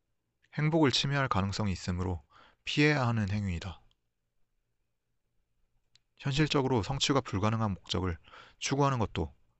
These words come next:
또한 가치가 없다. 그렇다면 무엇이 현실적으로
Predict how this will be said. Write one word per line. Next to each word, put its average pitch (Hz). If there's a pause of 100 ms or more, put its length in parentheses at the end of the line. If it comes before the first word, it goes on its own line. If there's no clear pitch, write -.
(100)
또한 117
가치가 -
없다. - (2000)
그렇다면 135
무엇이 98 (240)
현실적으로 104